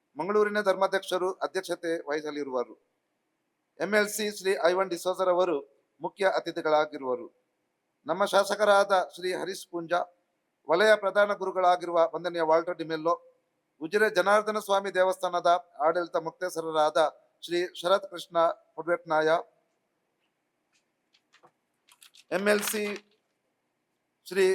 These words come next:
ಪ್ರತಾಪ್ ಸಿಂಹ ನಾಯಕ್, ಶ್ರೀ ಭೋಜೇಗೌಡ, ಮೆಸ್ಕಾಂನ ಚೇರ್ಮನ್ ಶ್ರೀ ಹರೀಶ್ ಕುಮಾರ್, ಉಜಿರೆ ಗ್ರಾಮ ಪಂಚಾಯತ್ ಅಧ್ಯಕ್ಷೆ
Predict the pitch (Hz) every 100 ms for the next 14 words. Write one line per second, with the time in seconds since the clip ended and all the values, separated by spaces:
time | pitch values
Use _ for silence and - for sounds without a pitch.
0 | 190 - 185 214 202 190 185 165 165 170
1 | 170 - _ _ _ - 214 190 202 214
2 | 180 170 165 180 - - 190 - 220 208
3 | 202 190 196 190 190 185 180 175 147 170
4 | 190 - 160 160 185 _ _ _ _ 160
5 | 175 220 226 196 202 202 190 190 190 190
6 | 160 160 190 -